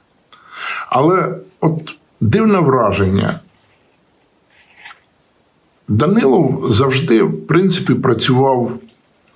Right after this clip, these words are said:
на зовнішній периметр. Тобто він завжди, е, давав якісь посили в бік Москви, як правило, ну так, «отсель грозі-, гро-, грозіло шведам».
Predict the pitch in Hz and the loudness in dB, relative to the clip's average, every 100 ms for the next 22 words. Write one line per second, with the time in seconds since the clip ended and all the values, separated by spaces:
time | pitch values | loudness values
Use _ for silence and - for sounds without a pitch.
0 | - - _ - 113 110 120 113 110 117 | -20 -20 _ -2 0 2 2 2 2 0
1 | 110 107 101 98 95 - - - - 156 | 0 0 0 0 -2 -4 -4 -4 0 2
2 | 160 131 - - - _ _ _ _ - | 4 2 0 -4 -18 _ _ _ _ -2
3 | 101 131 120 135 120 113 101 110 98 - | 0 2 2 2 2 0 -2 -6 -8 -10
4 | - _ - 98 123 120 117 110 - - | -14 _ -4 0 2 2 0 0 -4 -2
5 | 127 - 127 233 139 131 131 - _ _ | -2 2 2 2 2 0 -4 -12 _ _
6 | _ _ _ _ - - - - 110 131 | _ _ _ _ -20 -20 -16 -2 0 2
7 | 127 117 107 - 107 90 90 - - _ | 4 2 2 0 2 2 0 -8 -20 _
8 | _ _ _ _ 135 131 131 135 127 117 | _ _ _ _ -2 -2 0 0 2 2
9 | 110 107 110 - - _ _ _ _ _ | 2 0 -4 -10 -20 _ _ _ _ _
10 | _ _ _ _ - 196 - - - - | _ _ _ _ -2 0 0 -4 -6 -10
11 | - - _ _ _ - - - 127 - | -12 -20 _ _ _ -20 -20 -4 -2 2
12 | 190 170 156 - 139 131 127 131 151 - | 2 2 0 0 0 2 2 2 2 2
13 | 127 107 117 131 135 - 107 123 139 117 | 2 4 4 4 2 0 2 2 2 4
14 | 151 139 127 127 - - - 123 113 85 | 2 4 2 0 0 -2 2 4 4 2
15 | - - | 0 -2